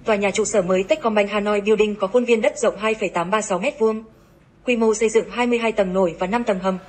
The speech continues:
quy mô tương đương với Techcombank Sài Gòn Building.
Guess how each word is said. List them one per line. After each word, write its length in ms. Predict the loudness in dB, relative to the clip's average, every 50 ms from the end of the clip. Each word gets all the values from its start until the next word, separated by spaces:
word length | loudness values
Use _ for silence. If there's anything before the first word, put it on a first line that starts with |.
| -16 -6 -4
quy 100 | -2 -2
mô 200 | 0 0 0 0
tương 220 | 2 2 2 4
đương 180 | 4 2 2 2
với 140 | 0 -2 2
Techcombank 460 | 2 2 2 0 -2 0 0 -2 -2
Sài 180 | -2 -4 -4
Gòn 220 | -2 -2 -4 -2 0
Building. 320 | 0 2 2 2 2 0